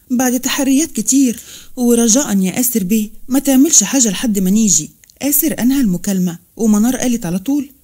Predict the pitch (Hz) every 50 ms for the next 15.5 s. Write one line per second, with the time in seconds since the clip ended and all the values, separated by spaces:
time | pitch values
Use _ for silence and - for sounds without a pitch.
0 | - - - 226 214 269 277 262 - - 220 202 202 - - - _ _ - 285
1 | 269 254 262 254 - 311 330 330 311 311 311 - - - - - - - - -
2 | 269 285 - 320 302 262 - 247 240 285 269 233 190 175 165 - 175 214 202 165
3 | 175 175 - - - - - 208 214 233 262 254 - - 247 254 262 262 - -
4 | 185 175 185 220 254 262 208 180 - - 220 254 277 185 175 - - - 254 254
5 | 254 202 160 165 170 202 247 262 - - - - 185 165 180 - 190 185 170 165
6 | 165 - _ _ _ - - - 311 262 226 240 240 233 247 277 277 233 226 220
7 | - - - _ - - 302 - 285 285 262 302 330 320 269 185 185 220 214 214
8 | 185 226 240 214 202 196 - - _ _ _ _ _ _ _ - - - 285 262
9 | 254 302 320 240 233 262 294 269 302 - 277 214 180 175 170 - 190 170 170 170
10 | 170 - - - - - - 202 220 - - 262 277 320 - - _ _ _ _
11 | _ _ - 285 254 233 277 294 277 240 202 202 - 220 220 - - - 202 -
12 | - _ _ _ - 277 285 311 311 247 262 - 247 214 214 202 294 285 247 233
13 | 247 247 247 214 220 - _ _ _ _ _ - 226 226 214 214 208 196 269 277
14 | - - 196 180 - 196 - - 285 277 190 185 - - 214 214 262 - - 214
15 | 175 180 226 247 240 - - - 180